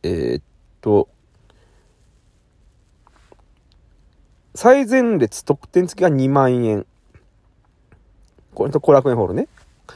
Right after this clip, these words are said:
で、次が、その二列目ぐらいが一万五千円。リングサイド。で、次が、八千円の席。えー、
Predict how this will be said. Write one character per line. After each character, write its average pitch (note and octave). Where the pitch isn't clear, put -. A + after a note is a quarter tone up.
で、 A3
次 D4
が、 A3+
そ -
の D3
二 E3
列 A3
目 G#3+
ぐ D#3+
ら D#2+
い -
が F#3
一 C#3
万 C3
五 A#2+
千 G2
円。 G#1+
リ A#2
ン A2+
グ G#2
サ E2
イ -
ド。 -
で、 A3+
次 G#3+
が、 F#3
八 -
千 F#3+
円 F3+
の F3
席。 D#3
え F2
ー、 -